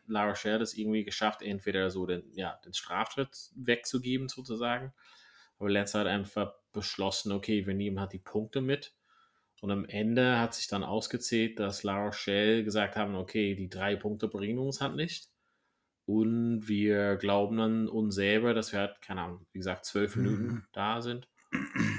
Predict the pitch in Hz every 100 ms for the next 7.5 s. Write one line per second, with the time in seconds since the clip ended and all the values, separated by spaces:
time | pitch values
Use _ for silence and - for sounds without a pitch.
0 | 101 98 95 92 90 _ _ _ _ -
1 | 101 98 95 98 95 92 92 _ _ _
2 | 101 92 95 87 101 101 90 76 87 87
3 | 92 - - 90 85 87 - _ _ _
4 | - - 101 95 101 104 98 95 90 -
5 | - 92 98 - - 85 87 - - -
6 | 92 87 87 90 98 87 - 90 95 -
7 | 107 101 101 101